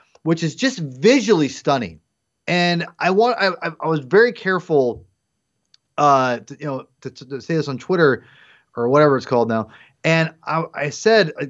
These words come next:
"It just, this is incredible." And I didn't wanna say it out there, but I want, I wanted, I said it to you, Sean. I said, "This, like, it visually is one of the more, most impressive, like, displays of C G I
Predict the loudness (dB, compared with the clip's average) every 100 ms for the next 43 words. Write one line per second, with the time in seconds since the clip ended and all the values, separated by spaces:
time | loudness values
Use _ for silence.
0 | -12 -12 -10 -10 -12 -14 -10 -4 -2 2
1 | 2 2 4 2 2 2 2 2 0 -2
2 | 0 4 4 2 -4 -10 -6 -6 -4 -2
3 | -2 -2 -2 -2 -2 0 2 0 -2 -6
4 | -6 -2 -2 -2 -6 -8 -6 0 2 2
5 | 0 -6 _ _ _ _ _ _ -6 -4
6 | 2 2 0 _ -20 -2 2 2 -2 -16
7 | -16 -10 -10 -8 -10 -10 0 0 0 -2
8 | 0 0 -2 -6 _ _ -6 -2 0 -2
9 | -2 -2 0 -2 -2 -4 0 0 -2 _
10 | 2 2 2 0 0 0 0 0 0 -2
11 | -2 -2 -4 _ _ _ _ -14 -12 -2
12 | 0 0 -2 -8 -6 -6 -4 0 0 2
13 | 0 -2 -4